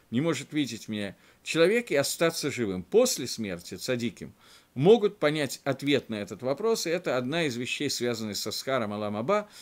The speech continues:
с наградом в грядущем мире, когда перед человеком сложится вся мозаика, вся картина вс-, каждого и каждого, мицвот каждого, авирот каждого,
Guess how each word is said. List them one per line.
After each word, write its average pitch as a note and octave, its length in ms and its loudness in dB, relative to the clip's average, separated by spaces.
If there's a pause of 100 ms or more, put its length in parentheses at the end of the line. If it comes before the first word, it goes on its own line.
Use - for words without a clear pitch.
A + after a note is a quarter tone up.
(100)
с - 160 -12
наградом C3+ 460 2
в A#2 40 0
грядущем C3 480 -2
мире, G#3+ 280 0
когда E3 420 0
перед C#3+ 300 -6
человеком F3 440 -2
сложится C3 640 0
вся D#3+ 300 -4
мозаика, C3+ 640 -2 (760)
вся - 240 6
картина D#3 800 0
вс-, - 180 -12
каждого C3 440 4
и A2+ 160 0
каждого, F#2+ 560 0
мицвот C#3 600 2
каждого, F#2+ 480 -2
авирот E3 460 2
каждого, F2 500 -6